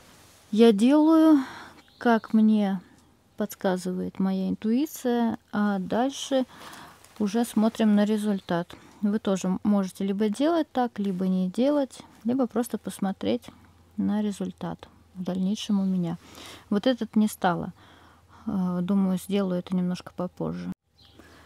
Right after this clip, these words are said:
На пикировке у меня сегодня вот эта часть. Здесь капуста. Ну, естественно, вот такую маленькую я пикировать не буду. Я распикирую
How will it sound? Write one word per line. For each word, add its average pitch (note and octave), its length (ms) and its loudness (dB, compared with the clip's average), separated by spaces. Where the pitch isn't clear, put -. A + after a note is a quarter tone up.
На A3 160 6
пикировке A#3 600 2
у G3+ 40 2
меня G3+ 300 2
сегодня F#3+ 680 -2
вот F#3+ 220 -6
эта F#3+ 240 -6
часть. - 640 -4
Здесь F#3+ 480 -4
капуста. F#3+ 680 -6
Ну, G3+ 120 4
естественно, F#3+ 600 -2
вот F3 100 -6
такую G3 300 -2
маленькую F#3 520 -2
я F3 40 -6
пикировать F#3 580 -6
не F#3+ 80 0
буду. C4+ 420 0
Я G#3 160 -2
распикирую G3 960 -6